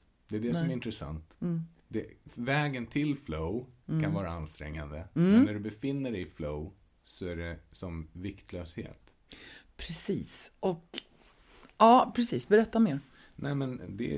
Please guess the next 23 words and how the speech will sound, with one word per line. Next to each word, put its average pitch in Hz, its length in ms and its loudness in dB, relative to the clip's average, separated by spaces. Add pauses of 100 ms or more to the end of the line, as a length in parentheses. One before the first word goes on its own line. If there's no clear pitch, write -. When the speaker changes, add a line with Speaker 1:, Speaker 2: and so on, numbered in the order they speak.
Speaker 1:
ju, 101 180 -2
det 95 140 -4
är 110 40 0
ju 107 80 0
det 127 120 -4
som - 160 -8
är 117 40 -6
så 110 120 -6
himla 87 240 -4
häftigt, 101 440 -6
att - 200 -8 (340)
man 98 140 -8
tänker 117 320 -4
sig 92 160 -6
att, 80 140 -8
ja, 87 60 -8
men, 90 320 -8 (140)
om 92 100 -10
man, 117 280 -6
om 120 100 -4
man 147 140 -4
kämpar 95 280 -6
på - 380 -6